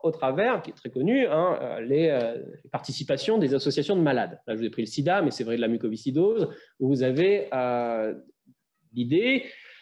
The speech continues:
enfin, c'est pas l'idée, euh, vous avez des, des actions, des associations qui se mobilisent. Donc là, je vous ai mis une image de Act Up Paris,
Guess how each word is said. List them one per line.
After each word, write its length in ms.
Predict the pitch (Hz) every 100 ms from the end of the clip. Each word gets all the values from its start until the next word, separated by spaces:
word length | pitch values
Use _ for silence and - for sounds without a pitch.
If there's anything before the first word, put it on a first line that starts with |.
| _ _ _ _ -
enfin, 200 | 135 104
c'est 120 | -
pas 60 |
l'idée, 260 | 98 147 139
euh, 220 | 80 73 90
vous 120 | 101
avez 160 | 120
des, 320 | 151 131 117 120
des 240 | 113 127
actions, 580 | 143 - - 214 285 277
des 260 | 151 120
associations 760 | 139 156 143 143 - 202 262 285
qui 140 | -
se 120 | 170 131
mobilisent. 540 | 120 123 180 269 226
Donc 140 | 117
là, 80 | 123
je 60 | 113
vous 100 | 107
ai 40 |
mis 140 | 113 120
une 60 |
image 260 | 120 131 117
de 60 |
Act 200 | 107 -
Up 180 | 139 -
Paris, 580 | 123 110 208 277 277 -